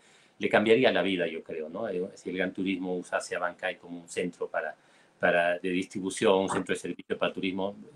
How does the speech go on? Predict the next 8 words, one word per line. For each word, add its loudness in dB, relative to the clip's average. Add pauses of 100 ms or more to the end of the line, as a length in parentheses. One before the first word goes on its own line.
(140)
generaría -2
mucho -4
bienestar -2
también -6
para -4
los -12
hermanos -8 (320)
apurimeños. -8